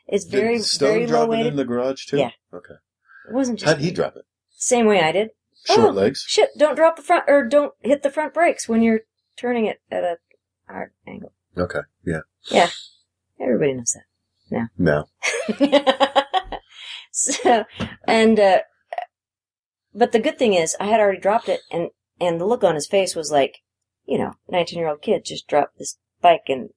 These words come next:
Speaker 2: "You're grounded! Go to your room,
Speaker 1: My
Speaker 2: mister!"
Speaker 1: response was, "Hey, let's pick it back up."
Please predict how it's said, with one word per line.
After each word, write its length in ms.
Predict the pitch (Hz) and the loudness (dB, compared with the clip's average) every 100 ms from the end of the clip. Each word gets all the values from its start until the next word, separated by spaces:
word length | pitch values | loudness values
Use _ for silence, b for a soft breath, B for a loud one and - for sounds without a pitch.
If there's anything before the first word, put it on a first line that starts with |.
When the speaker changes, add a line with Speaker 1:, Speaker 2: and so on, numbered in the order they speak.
| _ _ _ | _ _ _
Speaker 2:
"You're 200 | 180 269 | 0 2
grounded! 520 | 254 151 185 175 143 - _ - 220 B B B B _ | 2 2 2 2 0 -2 _ -8 -8 B B B B _
Go 160 | 277 | 2
to 80 | 262 | 2
your 180 | 185 214 | 4 2
room, 220 | 160 175 | 2 2
Speaker 1:
My 100 | 262 294 | 4 2
Speaker 2:
mister!" 140 | 302 277 | 4 4
Speaker 1:
response 340 | 277 370 415 294 | 4 2 0 0
was, 200 | 262 214 | 0 2
"Hey, 200 | 349 294 | 0 0
let's 260 | 269 - - | -2 -8 -8
pick 140 | 254 | -10
it 100 | - | -10
back 200 | 262 269 | -16 -16
up." 100 | 311 | -20